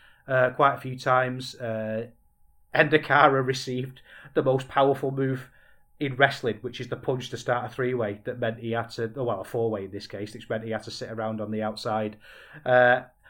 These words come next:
again, Ninja Mac was Ninja Mac. Um, he's G C W fan build of a good wrestler, isn't he? He's what G C W fans think he's good, and he's not. He's shit. He's rubbish.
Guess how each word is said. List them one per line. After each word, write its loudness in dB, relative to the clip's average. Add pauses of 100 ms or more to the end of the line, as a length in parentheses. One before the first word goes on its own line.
(140)
again, 6
Ninja 0
Mac 2
was -4
Ninja -2
Mac. 0 (160)
Um, -2 (180)
he's -8
G -8
C -8
W -4
fan -2 (1300)
build 2
of -4
a -2
good -6
wrestler, -2
isn't -4
he? -4
He's -8
what -8
G -10
C -8
W -6
fans -6
think -6
he's -10
good, -6 (140)
and -12
he's -10
not. -6
He's -12
shit. -8
He's -12
rubbish. -8